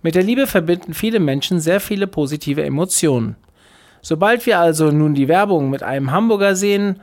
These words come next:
oder der Slogan, „Ich liebe es“, dazu eingespielt wird, verknüpft unser Gehirn den Hamburger mit positiven Assoziationen. Dies lernt nun unser Gehirn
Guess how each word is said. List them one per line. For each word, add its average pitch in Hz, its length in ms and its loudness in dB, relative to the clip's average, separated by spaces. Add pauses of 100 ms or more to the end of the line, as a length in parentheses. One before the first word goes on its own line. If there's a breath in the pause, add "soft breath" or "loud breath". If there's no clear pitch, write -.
(140)
oder 214 200 2
der 202 140 4
Slogan, 196 640 0
„Ich 127 200 -8
liebe 175 240 -2
es“, 175 220 0
dazu 156 280 -2
eingespielt 175 600 -2
wird, 170 260 0 (300 loud breath)
verknüpft 220 480 -2
unser 180 240 2
Gehirn 156 360 0
den 143 180 2
Hamburger 165 400 0
mit 156 160 -2
positiven 190 600 -2
Assoziationen. 127 1120 -4 (500 loud breath)
Dies 247 240 -2
lernt 196 260 2
nun 180 200 2
unser 151 240 -2
Gehirn 196 600 -2